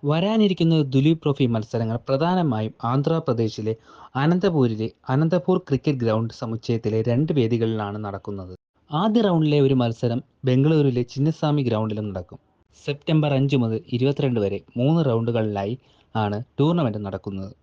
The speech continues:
ഇന്ത്യയുടെ പ്രധാന താരങ്ങളായ ശുഭ്മാൻ ഗിൽ, കെ എൽ രാഹുൽ, കുൽദീപ് യാദവ്, രവീന്ദ്ര ജഡേജ, യശസ്വി ജയ്സ്വാൾ തുടങ്ങിയവരോട് ദുലീപ് ട്രോഫി കളിക്കാൻ ആവശ്യപ്പെട്ടിരിക്കുകയാണ്. ചിലപ്പോൾ രോഹിത് ശർമ്മയും കോഹ്ലിയും കളിക്കാൻ സാധ്യതയുണ്ട്. മത്സരങ്ങൾ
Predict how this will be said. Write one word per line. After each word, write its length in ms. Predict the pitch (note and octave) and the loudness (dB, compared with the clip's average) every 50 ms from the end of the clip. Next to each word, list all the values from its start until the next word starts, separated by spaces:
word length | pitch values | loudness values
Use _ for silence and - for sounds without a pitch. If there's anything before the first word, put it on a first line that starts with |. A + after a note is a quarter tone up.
| _ _ _ _ _ _ _ - | _ _ _ _ _ _ _ -4
ഇന്ത്യയുടെ 340 | D3+ F3 F#3 F#3+ G3 F3 E3+ | 0 0 2 2 2 2 0
പ്രധാന 480 | E3 - C3+ B2+ C#3+ C#3+ D3 D3 D3 | 0 0 -2 0 0 0 0 0 0
താരങ്ങളായ 580 | C#3 - G#2+ G#2+ G#2+ G#2 G#2+ G#2+ G#2 G#2 G#2+ G#2+ A2 - _ _ _ _ - | -2 -2 -2 -2 -2 -2 -2 -2 -2 -2 -2 -4 -6 -10 _ _ _ _ -8
ശുഭ്മാൻ 520 | - - D#3+ D3 - - F3 F3 E3+ C#3+ | -2 0 0 0 0 0 0 0 0 0
ഗിൽ, 220 | A2 - G#2 G2+ F#2+ - _ _ _ _ | -2 -2 -6 -8 -8 -10 _ _ _ _
കെ 100 | - B2+ | -2 0
എൽ 220 | C3+ D3+ D#3+ D#3 B2 | 2 2 2 0 0
രാഹുൽ, 340 | - G#2+ F#2+ F2+ - A2 G2+ - _ _ _ _ _ - | -2 -6 -6 -6 -6 -8 -8 -10 _ _ _ _ _ 0
കുൽദീപ് 420 | - D3+ D#3 D#3+ - G#3+ G3 - D3 | 0 2 2 2 0 -2 0 0 0
യാദവ്, 340 | B2+ A2 A2 A2 G#2+ A2 - _ _ _ _ _ _ - | 0 0 0 -2 -4 -6 -8 _ _ _ _ _ _ 0
രവീന്ദ്ര 380 | D3 D#3+ F3 F#3+ G3+ G3 G3+ G3 | 2 2 2 2 2 2 0 0
ജഡേജ, 380 | D#3 C3 A#2 A2 A2 G#2+ G#2 G#2 G#2 G#2+ - _ _ _ - | 0 0 0 0 0 0 0 -2 -2 -4 -6 _ _ _ -2
യശസ്വി 420 | D3 C#3+ - G3 F3 - - F#3+ | -2 -2 -2 -4 -4 -2 0 0
ജയ്സ്വാൾ 500 | D#3+ B2 A#2+ A2+ G#2+ - - A2 G#2+ G#2+ - | 0 0 0 -2 -2 -2 -4 -6 -6 -6 -4
തുടങ്ങിയവരോട് 680 | A#2 A#2 A#2 B2+ C#3 D3 C#3+ C3 A#2 A2 G#2+ G#2 G2+ G#2 - - - - - _ _ - | -4 -2 0 0 2 2 2 2 2 0 0 -2 -4 -6 -8 -12 -16 -20 -20 _ _ -2
ദുലീപ് 320 | C#3 D#3 E3 G3 A3 G#3+ - | 0 2 2 2 0 -2 -2
ട്രോഫി 240 | - E3 C#3+ C#3 D3+ | -4 -2 -2 -2 -2
കളിക്കാൻ 400 | - B2 A2+ A#2 A2 - A#2 A#2+ - - - | 0 0 -2 -2 -2 -2 -4 -4 -4 -6 -4
ആവശ്യപ്പെട്ടിരിക്കുകയാണ്. 1160 | A#2+ A#2 C3+ D3 C#3+ - D#3+ C3+ C#3 A2+ - A#2+ A#2 A#2 A2 G#2+ A2 G#2 G2 F#2+ F#2+ F#2 F2+ - _ _ _ _ _ _ | -2 0 0 0 0 -2 -4 -2 -4 -4 -4 -2 -2 -2 -2 -2 -4 -4 -4 -6 -8 -12 -14 -18 _ _ _ _ _ _
ചിലപ്പോൾ 380 | - C#3+ D3 D3 - D#3+ D3+ C#3 | -8 -8 -8 -6 -6 -6 -6 -4
രോഹിത് 300 | C3 C3+ C#3+ D3+ E3 D#3 | -2 -2 0 0 0 0
ശർമ്മയും 400 | - E3 D3 C#3 C#3+ C#3+ D3+ D3 | 0 0 0 2 2 2 0 0
കോഹ്ലിയും 420 | C#3 - B2+ C#3 D3 D3+ D#3 D#3+ | 0 0 2 2 2 2 2 0
കളിക്കാൻ 380 | D3+ A#2 G#2 G#2 - G#2 G#2 G#2+ - - | 0 -2 -4 -6 -6 -8 -8 -8 -10 -8
സാധ്യതയുണ്ട്. 580 | G#2 G2+ A2 A2 G#2+ A2 G#2 G2 F#2 F2+ - - - _ _ _ _ _ - | -8 -6 -6 -6 -6 -6 -8 -10 -10 -14 -16 -20 -20 _ _ _ _ _ -4
മത്സരങ്ങൾ 500 | D#3 F3 G3+ - - B3+ A#3+ A#3 A3+ A3 | -2 -2 -2 0 0 -2 0 0 -2 -4